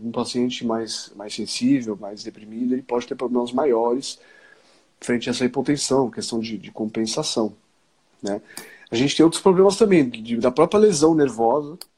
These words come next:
ou de um paciente com problemas de coagulação. Então, paciente com problema de coagulação, a gente, por exemplo, não faz uma peridural ou uma rac, a gente evita. Se fizer um hematoma num vaso nesses espaços,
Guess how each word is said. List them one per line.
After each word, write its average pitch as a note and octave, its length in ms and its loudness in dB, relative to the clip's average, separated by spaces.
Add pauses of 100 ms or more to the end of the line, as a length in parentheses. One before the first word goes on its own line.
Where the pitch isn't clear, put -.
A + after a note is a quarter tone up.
(460)
ou B2 100 -2
de B2+ 60 -6
um B2+ 60 -8
paciente B2+ 420 -4
com B2+ 100 -2
problemas A#2+ 420 -2
de A2+ 80 -6
coagulação. A#2 960 0 (960)
Então, D3 120 4
paciente F3+ 360 4
com F#3+ 100 2
problema D3+ 300 4
de B2+ 80 -8
coagulação, B2+ 460 2
a D3+ 40 -2
gente, F3+ 180 -4
por F3+ 120 2
exemplo, F3+ 300 0
não A#3 100 0
faz D3+ 480 4
uma D#3+ 120 0
peridural E3+ 560 4
ou D3 80 4
uma E3+ 140 -4
rac, B2+ 300 -4
a G#2+ 40 -18
gente A2 260 -14
evita. A#2+ 360 -16 (140)
Se - 180 -16
fizer D#3 260 0
um D3+ 80 2
hematoma C3+ 560 2
num A#2+ 140 -4
vaso A2+ 460 0
nesses A2 380 -4
espaços, - 840 -6